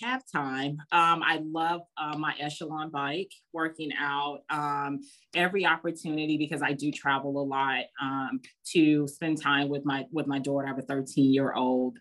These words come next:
Um, you know, I'm, I'm there doing that. She's in, um, in volleyball,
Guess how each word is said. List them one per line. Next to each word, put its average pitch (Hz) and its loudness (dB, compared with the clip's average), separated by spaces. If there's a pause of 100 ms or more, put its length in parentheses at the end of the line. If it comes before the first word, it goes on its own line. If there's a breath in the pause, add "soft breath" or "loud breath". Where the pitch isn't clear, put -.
Um, 127 -4 (380 loud breath)
you 151 4
know, 143 4
I'm, 147 8
I'm 147 6
there 139 4
doing 135 2
that. 127 0
She's 139 -4
in, 131 0
um, 123 -6
in 131 0
volleyball, 123 -2